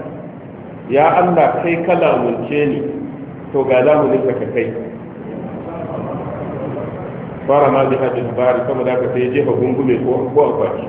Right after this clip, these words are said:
dan riwaya biyu. Sai ya jefa a cikin teku, ya juya ya tafi.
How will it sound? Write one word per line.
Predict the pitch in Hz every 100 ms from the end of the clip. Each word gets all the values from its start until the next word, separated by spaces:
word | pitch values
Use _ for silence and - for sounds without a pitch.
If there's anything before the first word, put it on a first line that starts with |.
| -
dan | 127 127
riwaya | 120 120 101
biyu. | 101 98 - - - - - - - - - - - -
Sai |
ya | 117 117
jefa | 131 -
a | 107 - -
cikin | - 123
teku, | 107 104
ya | 113 113
juya | 120 117
ya | 113
tafi. | - -